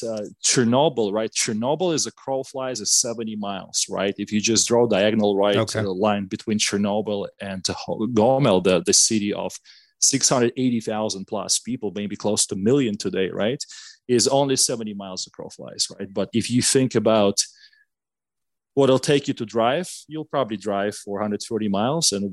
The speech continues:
Speaker 1: that, that's what, you can probably clear that under two hours without any stops. And you will be already way past Ukrainian border, right? And if you're just aiming for the border only, gosh, you're only talking, you know, hour and a half at most.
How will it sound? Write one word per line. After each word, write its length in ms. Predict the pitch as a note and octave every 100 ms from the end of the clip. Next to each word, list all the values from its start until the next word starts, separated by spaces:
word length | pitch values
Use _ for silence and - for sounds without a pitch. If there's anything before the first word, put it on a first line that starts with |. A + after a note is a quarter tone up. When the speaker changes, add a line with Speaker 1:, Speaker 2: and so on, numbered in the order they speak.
| G2
Speaker 1:
that, 160 | G#2 G#2
that's 280 | G#2+ G2+ -
what, 220 | F#2+ F2
you 60 | -
can 100 | A2+
probably 300 | A2+ G2+ F#2+
clear 280 | - G2+ F#2+
that 160 | F#2 F2+
under 200 | F#2+ F#2+
two 240 | - F2+
hours 260 | F2 G#2 A2
without 260 | G#2 G2+
any 100 | G#2
stops. 580 | G#2 - B2 C#3+ - - -
And 180 | A#2 B2
you 120 | B2+
will 160 | A#2+
be 180 | G#2+ G#2+
already 760 | G2 G2+ G2 G2 F#2 F2+ F2 -
way 400 | A2 A2+ D3+ D3
past 440 | - A2+ G#2 -
Ukrainian 460 | F#2+ - G2 F2+ E2+
border, 500 | E2 F2+ E2+ E2 - -
right? 160 | F#2 G2+
And 100 | A#2
if 240 | A#2 B2
you're 40 |
just 240 | A#2 A#2+ A#2
aiming 200 | B2+ B2+
for 140 | A#2+
the 60 | G#2
border 360 | G2 C3 A2+ G2+
only, 540 | C3+ D3+ A2+ A2 A2 _ _ _ _ _ _
gosh, 360 | C#3 C#3+ G#2 -
you're 120 | D3+
only 180 | C3 G2
talking, 560 | - A#2+ C3 - F#2+ F#2
you 100 | A#2
know, 240 | G2+ G2 F#2+
hour 280 | A#2 A#2+ A2
and 80 |
a 40 | G2+
half 220 | B2+ A#2+ -
at 60 | -
most. 480 | A#2+ - - -